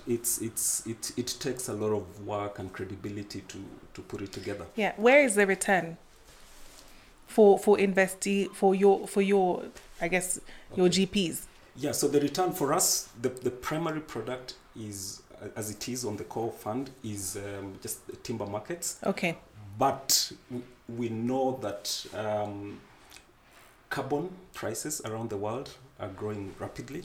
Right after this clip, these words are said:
Speaker 2: Mm-hmm.
Speaker 1: Um, there are two kinds of markets. There's voluntar-, voluntary and, and which, which is what we have in Africa and
Speaker 2: Yeah.
Speaker 1: regulated in a lot of developed markets.
Speaker 2: Yeah.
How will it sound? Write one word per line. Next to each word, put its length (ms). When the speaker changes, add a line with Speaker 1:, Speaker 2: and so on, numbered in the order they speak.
Speaker 2:
Mm-hmm. 480
Speaker 1:
Um, 760
there 100
are 40
two 120
kinds 260
of 120
markets. 320
There's 140
voluntar-, 420
voluntary 960
and, 140
and 140
which, 240
which 180
is 120
what 180
we 60
have 140
in 100
Africa 340
and 100
Speaker 2:
Yeah. 180
Speaker 1:
regulated 460
in 140
a 40
lot 220
of 220
developed 640
markets. 500
Speaker 2:
Yeah. 180